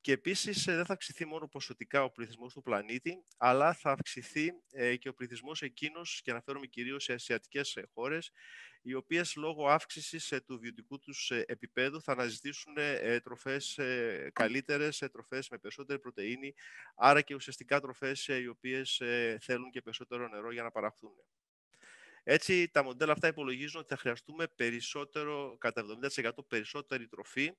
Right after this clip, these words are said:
από ό,τι παράγουμε σήμερα. Άρα, καταλαβαίνουμε ότι περισσότερο νερό, ένας δια-, νε-, νερό, ένας πόρος, ε, που δυστυχώς, ε, δεν είναι διαθέσιμος, δεν αναπληρώνεται το ίδιο εύκολα,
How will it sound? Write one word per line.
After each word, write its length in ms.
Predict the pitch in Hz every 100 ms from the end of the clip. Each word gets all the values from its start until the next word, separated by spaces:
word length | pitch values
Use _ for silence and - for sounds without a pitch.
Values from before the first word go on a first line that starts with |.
| _
από 240 | - 113 123
ό,τι 140 | 120
παράγουμε 520 | - 98 117 110 90 50 -
σήμερα. 540 | - 127 135 165 196 - - - - -
Άρα, 520 | - 143 143 135 - _
καταλαβαίνουμε 640 | - 123 113 113 127 131
ότι 180 | 127 120
περισσότερο 480 | 101 107 127 123 110
νερό, 500 | 95 101 156 190 185 _ _ _ _ _ _ _ - 151
ένας 240 | 151 156
δια-, 160 | 139 135
νε-, 400 | 135 127 131 120
νερό, 320 | 127 139 175
ένας 300 | 170 156 143 127
πόρος, 400 | 160 185 180 -
ε, 80 |
που 200 | 151 143
δυστυχώς, 500 | 131 131 - 156 156
ε, 60 | 147
δεν 220 | 123 147
είναι 180 | 143 117
διαθέσιμος, 640 | 104 69 - 139 - 156
δεν 100 | 123
αναπληρώνεται 680 | 151 156 151 131 147 165 131
το 140 | 131 117
ίδιο 240 | 123 117
εύκολα, 400 | 131 - 113 90